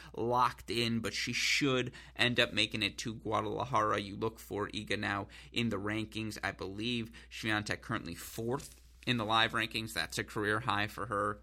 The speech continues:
Twenty years old. We often forget, yeah, she just turned twenty, but Iga's on, you know, she's in that Enin,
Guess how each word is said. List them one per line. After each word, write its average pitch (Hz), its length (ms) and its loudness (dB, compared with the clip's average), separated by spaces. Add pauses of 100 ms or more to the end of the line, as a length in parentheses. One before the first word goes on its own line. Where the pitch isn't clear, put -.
(100)
Twenty 107 420 -4
years 123 440 4
old. 107 300 2
We 107 100 -2
often 123 300 0
forget, 165 440 2
yeah, 208 200 10
she 180 160 0
just 165 300 4
turned 160 240 0
twenty, 160 320 -2
but 110 220 -2 (500)
Iga's 202 340 0
on, 160 340 6
you 160 80 6
know, 139 60 4
she's 190 340 0
in 170 200 2
that 143 240 8
Enin, 135 480 4